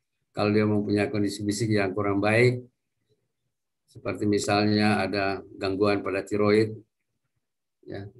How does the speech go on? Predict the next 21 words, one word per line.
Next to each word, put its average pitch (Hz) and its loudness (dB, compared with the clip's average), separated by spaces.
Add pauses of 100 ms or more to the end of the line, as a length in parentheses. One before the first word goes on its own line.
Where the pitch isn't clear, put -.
(160)
orang 104 -4 (120)
yang 101 -2
kalau 104 2
ada 98 -2
hipertiroid 113 0
biasanya 104 0
orang 104 2
yang 101 -2
kurang 98 -4
tenang 120 0 (1080)
dan 98 0
yang 98 0
lain-lain. 92 0
Kemudian 104 2 (180)
adanya 95 -2 (220)
gangguan 123 4
pada, 104 0 (960)
eh, 95 -2 (320)
denyutan 107 2
jantung 107 0
atau 90 -6